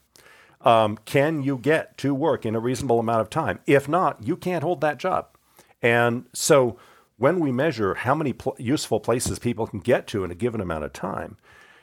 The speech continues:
we're measuring their freedom fundamentally. We're measuring the choices that they have in their lives, but we're also measuring the very essence of the functionality of the city, which is the people's access to opportunity.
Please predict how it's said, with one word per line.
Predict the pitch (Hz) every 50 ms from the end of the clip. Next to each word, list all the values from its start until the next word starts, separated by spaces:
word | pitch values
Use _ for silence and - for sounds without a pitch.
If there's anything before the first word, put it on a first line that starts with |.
| _ _ -
we're | 123 131 135
measuring | 127 127 147 165 156 123 127 120 110 107 87
their | - 98 95
freedom | - - - - 170 226 233 - 80 76
fundamentally. | - - 73 73 73 76 71 78
We're | 82 98 101
measuring | 104 123 131 127 123 120 104 101 92
the | 87 98
choices | - - - - - 143 190 - - 113 85 92
that | 95 -
they | - 92 87
have | 95 101 98 92 92
in | 85
their | 85 82 87
lives, | 107 151 185 - - 85 87 -
but | - 123 110
we're | 123 127 127
also | - 196 196 - 175 147
measuring | 120 120 117 107 117 117 113 107
the | 90
very | 101 107 110 -
essence | - 127 127 - 131 - -
of | 107 82 82 95
the | 92
functionality | - - - - - 143 135 123 - - 113 107 110 110 110 101 95 92
of | 80
the | 85 -
city, | - - 185 208 - - - - - - - - - - _
which | - 113 120 - -
is | 123 110 101 -
the | - -
people's | - _ - 120 131 - 123 101 - -
access | 98 98 98 - - 101 90 -
to | - 92
opportunity. | 92 87 - 101 - - 135 127 117 101 71 67